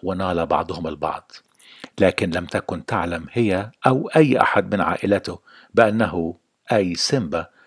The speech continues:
على قيد الحياة، وتجهل سره الذي يخفيه.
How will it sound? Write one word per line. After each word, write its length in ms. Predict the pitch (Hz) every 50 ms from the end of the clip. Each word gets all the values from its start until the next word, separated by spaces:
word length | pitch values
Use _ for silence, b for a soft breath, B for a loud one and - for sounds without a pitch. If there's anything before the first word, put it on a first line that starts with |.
| b b b -
على 200 | 80 92 98 87
قيد 320 | - - - 117 101 -
الحياة، 480 | - - - - 92 80 73 73 - _ - - b b b b b b b b b b b b b b -
وتجهل 580 | - 85 - - 127 110 98 95 98 104 98 87
سره 560 | - - - 113 92 78 80 85 78 - - _ -
الذي 380 | 98 92 87 82 - 87 82
يخفيه. 440 | 80 80 - - - 139 110 - _